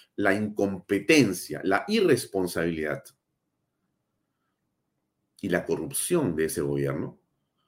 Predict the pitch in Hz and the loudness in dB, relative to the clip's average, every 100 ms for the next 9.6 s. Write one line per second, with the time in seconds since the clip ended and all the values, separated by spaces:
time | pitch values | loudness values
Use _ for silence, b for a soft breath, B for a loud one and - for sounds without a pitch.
0 | _ _ - 85 - 87 - 117 113 110 | _ _ -2 0 2 0 4 4 4 -2
1 | - 98 101 98 90 - 113 131 123 117 | 0 2 2 2 2 2 -2 0 0 2
2 | 95 78 71 87 127 - _ _ _ _ | 2 0 -2 -4 -4 -14 _ _ _ _
3 | _ _ _ _ - - 90 82 - _ | _ _ _ _ -12 0 2 2 -6 _
4 | _ _ _ _ - 107 - 92 85 80 | _ _ _ _ -2 -2 -2 0 0 -2
5 | 78 80 78 71 71 - 98 90 - B | -4 0 0 -2 -6 0 2 2 -2 B
6 | B _ _ - 101 101 127 127 127 101 | B _ _ -6 -4 2 4 6 4 -2
7 | 92 87 117 113 120 123 107 110 - 110 | -4 0 2 2 2 0 0 -2 -2 -2
8 | 85 82 85 69 69 76 87 87 - 95 | -2 0 0 -2 -6 -4 -4 -4 -2 2
9 | 90 - 110 85 71 69 | 2 6 4 4 -2 -10